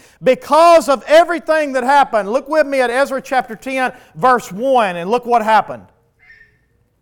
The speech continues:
"While Ezra prayed and made confession, weeping and casting himself down before the house of God,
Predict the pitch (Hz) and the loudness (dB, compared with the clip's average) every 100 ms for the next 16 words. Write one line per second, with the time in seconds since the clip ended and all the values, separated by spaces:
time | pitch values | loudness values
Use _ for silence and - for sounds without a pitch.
0 | _ _ _ _ _ _ _ _ 160 233 | _ _ _ _ _ _ _ _ 2 2
1 | 226 247 330 285 330 320 - 302 302 240 | 2 2 2 2 0 0 0 4 4 4
2 | 214 202 208 254 269 202 262 233 - 269 | -2 -8 -2 0 0 -4 -8 -6 -4 -4
3 | 233 - 156 147 _ 147 247 330 330 311 | -4 -8 -14 -16 _ -8 -4 -4 -4 -6
4 | 262 226 269 285 294 285 269 262 262 - | -6 -8 -4 -4 -4 -8 -10 -8 -8 -6
5 | 269 202 220 254 233 196 254 254 233 226 | -4 -4 -4 -2 -2 -4 -2 0 0 2
6 | 247 226 214 180 247 240 | 2 0 -6 -2 0 2